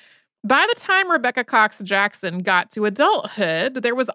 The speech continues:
already a tradition of Black Methodist communities, including Black clergy and lay ministers and Black-led prayer groups.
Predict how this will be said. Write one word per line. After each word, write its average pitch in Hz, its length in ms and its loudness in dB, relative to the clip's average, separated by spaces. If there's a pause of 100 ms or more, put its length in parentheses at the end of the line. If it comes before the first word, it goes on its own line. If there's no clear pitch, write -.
already 277 500 2
a 190 80 -2
tradition 196 720 -2
of 196 240 -4
Black 220 380 0
Methodist 226 560 -4
communities, 240 760 -4
including 202 540 -4
Black 175 340 0
clergy 262 560 -2
and 160 220 -6
lay 202 200 0
ministers 208 840 -2
and 196 360 -2
Black-led 180 600 -2
prayer 320 380 0
groups. 165 600 -8